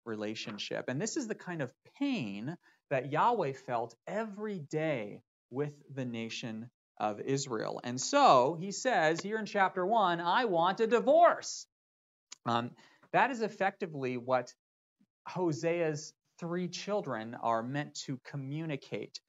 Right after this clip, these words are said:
um, <laughs> g-, God wanting a divorce. He says, um, "You are to marry a wife of whoredom and have children of whoredom with Gomer." And, um, Yahweh gives,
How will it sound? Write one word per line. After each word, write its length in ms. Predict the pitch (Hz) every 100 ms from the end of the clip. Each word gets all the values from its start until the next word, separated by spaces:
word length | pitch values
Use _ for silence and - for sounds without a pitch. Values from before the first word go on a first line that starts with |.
| _ _
um, 280 | 110 110 110
<laughs> 40 |
g-, 100 | - 131 - _ _ -
God 320 | 143 151 170
wanting 580 | 131 135 143 147 143 127
a 160 | 120 120
divorce. 360 | 117 120 107
He 80 | 147
says, 300 | 143 160 151 _ _ -
um, 240 | 120 120
"You 120 | 131 160
are 80 |
to 100 | 165
marry 380 | 156 180 254 214
a 60 | 156
wife 280 | 135 135 139
of 80 | 127
whoredom 260 | 180 180 180
and 120 | 180
have 200 | 175 180
children 500 | - - 247 233 147
of 200 | - 123 - -
whoredom 320 | 143 123 110 113
with 240 | 143 165 _ _ _ _ _ 117
Gomer." 500 | 120 110 107 104 107
And, 260 | 123 123 127 _ _
um, 220 | - 113 127
Yahweh 340 | 143 170 185
gives, 540 | 147 151 165 165 -